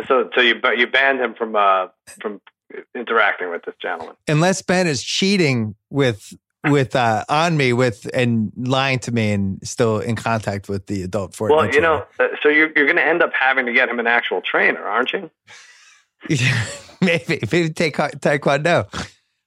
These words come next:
Speaker 2: I
Speaker 1: No,
Speaker 2: have
Speaker 1: no,
Speaker 2: a
Speaker 1: an actual Fortnite trainer. I, I mean, these things are big, and I, I used to think it's stupid, and then I see how much money you could win in these tournaments. Like, well, maybe this is like anything else, where, you know, if you could get good at it, it is worth it.
Speaker 2: Yes, people win, like, five hundred grand.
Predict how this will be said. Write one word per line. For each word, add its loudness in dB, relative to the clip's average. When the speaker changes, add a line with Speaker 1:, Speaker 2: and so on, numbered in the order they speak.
Speaker 2:
I 0
Speaker 1:
No, 4
Speaker 2:
have 4
Speaker 1:
no, 6
Speaker 2:
a 2
Speaker 1:
an 2
actual 2
Fortnite 4
trainer. 0
I, 2
I 0
mean, 2
these 0
things 2
are 6
big, 2
and 0
I, 4
I 2
used 4
to 2
think 0
it's -8
stupid, 2
and -6
then 2
I 4
see 4
how 2
much 0
money 0
you 4
could -2
win 2
in 0
these -4
tournaments. -2
Like, -2
well, 2
maybe 0
this 0
is -2
like 2
anything 0
else, 0
where, -2
you -4
know, 0
if -6
you -10
could -4
get -2
good 0
at 2
it, -4
it -2
is -12
worth -14
it. -20
Speaker 2:
Yes, 2
people 0
win, 2
like, 0
five 0
hundred 2
grand. -2